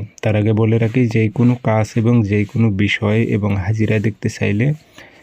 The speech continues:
যোগাযোগ করবেন আপনারা জিরো ওয়ান ডাবল থ্রি ওয়ান ফাইভ টু সেভেন জিরো থ্রি ফোর। ইমো আছে, WhatsApp আছে। তাবিজ শনিবার, মঙ্গলবার সকালবেলা সূর্য ওঠার পাঁচ দশ মিনিট পর সাদা কাগজে লাল কালি দিয়ে সাতটা তাবিজ লিখবেন।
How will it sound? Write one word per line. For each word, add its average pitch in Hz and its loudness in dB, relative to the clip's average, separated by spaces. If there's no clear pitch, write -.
যোগাযোগ 110 2
করবেন 117 2
আপনারা 117 0
জিরো 107 2
ওয়ান 104 0
ডাবল 101 0
থ্রি 104 -2
ওয়ান 101 0
ফাইভ 104 -2
টু - 0
সেভেন 107 0
জিরো 110 0
থ্রি 110 0
ফোর। 131 0
ইমো 110 2
আছে, 104 -2
WhatsApp 104 -4
আছে। - -8
তাবিজ 113 0
শনিবার, 120 2
মঙ্গলবার 117 0
সকালবেলা 110 0
সূর্য 110 0
ওঠার 110 0
পাঁচ 110 0
দশ 107 -2
মিনিট 107 0
পর 117 -2
সাদা 107 -2
কাগজে 107 0
লাল 104 0
কালি 104 -2
দিয়ে 110 0
সাতটা - -4
তাবিজ 104 -2
লিখবেন। 98 -2